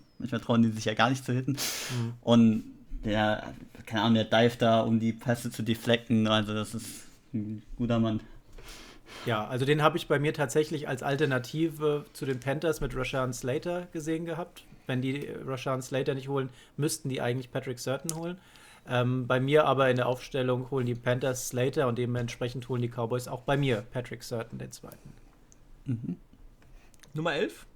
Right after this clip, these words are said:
Speaker 3: die New York Giants.
Speaker 2: Markus, du stimmst auch zu, ne?
Speaker 1: Ja, ja, ich
Speaker 2: Surtain
Speaker 1: hab, ich hab auch.
Speaker 2: bei den
Speaker 3: Genau.
Speaker 2: Cowboys. Okay.
Speaker 3: Ja, ja, gut, okay. Äh, Nummer elf,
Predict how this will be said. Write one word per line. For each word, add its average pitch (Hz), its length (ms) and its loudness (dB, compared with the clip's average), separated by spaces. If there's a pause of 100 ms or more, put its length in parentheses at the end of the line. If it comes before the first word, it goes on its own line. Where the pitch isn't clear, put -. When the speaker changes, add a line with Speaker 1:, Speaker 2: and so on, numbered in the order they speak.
(360)
Speaker 3:
die 180 320 -4
New 165 220 -4
York 185 280 -4
Giants. 147 480 0
Speaker 2:
Markus, 127 280 0
du 175 80 -2
stimmst 147 260 0
auch 127 140 4
zu, - 180 -8
ne? 123 160 -2
Speaker 1:
Ja, 143 320 12
ja, 131 60 8
ich 139 80 4
Speaker 2:
Surtain 139 160 8
Speaker 1:
hab, - 20 2
ich 117 140 4
hab 110 120 0
auch. - 100 -4
Speaker 2:
bei 120 80 0
den 120 120 -4
Speaker 3:
Genau. 147 200 0
Speaker 2:
Cowboys. - 180 -12
Okay. 123 320 -8
Speaker 3:
Ja, 147 100 0
ja, 123 160 0
gut, 120 240 -12
okay. 127 140 -18 (960)
Äh, 165 280 4
Nummer 165 200 0
elf, 220 180 2